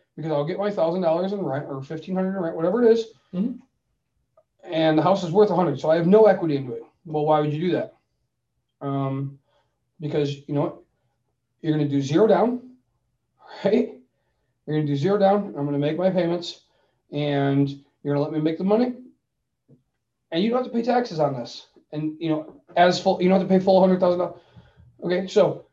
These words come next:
Speaker 1: oh yeah, I don't really need my money right now. I just need to get rid of the property. It's a headache. I don't do that type of stuff. Like,
Speaker 2: Mm-hmm.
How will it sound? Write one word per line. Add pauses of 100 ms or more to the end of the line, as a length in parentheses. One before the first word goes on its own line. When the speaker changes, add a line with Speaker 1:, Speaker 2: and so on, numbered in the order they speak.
(180)
Speaker 1:
oh
yeah,
I
don't
really
need
my
money
right
now.
I
just
need
to
get
rid
of
the
property.
It's
a
headache. (200)
I
don't
do
that
type
of
stuff.
Like,
Speaker 2:
Mm-hmm.